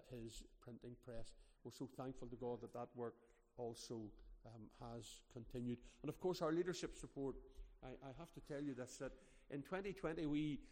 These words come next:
had prayed that God would give us seventy extra missionaries, um, in our, in our field, that we would take on seventy extra missionaries and be able to support them, uh, in the work of evangelism and church planting.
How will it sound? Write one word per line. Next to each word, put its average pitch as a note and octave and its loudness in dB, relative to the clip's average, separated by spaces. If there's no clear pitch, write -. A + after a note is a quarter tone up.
had D3 -2
prayed D#3 4
that C3 2
God E3 4
would D3 2
give C#3 2
us C#3 2
seventy E3+ 4
extra C3+ 2
missionaries, C3+ 2
um, A#2 2
in C3 2
our, B2+ 4
in B2+ 0
our B2 4
field, A2 0
that A2+ -2
we C#3 4
would B2+ 2
take - -2
on C3+ 4
seventy E3+ 0
extra C#3 0
missionaries B2+ 2
and C3+ 4
be C#3 4
able C#3+ 4
to C#3 -2
support C3+ 0
them, B2 0
uh, A#2 0
in B2 2
the B2 0
work A#2+ 4
of A2+ 2
evangelism A#2+ -2
and A#2 -2
church - -2
planting. A#2 0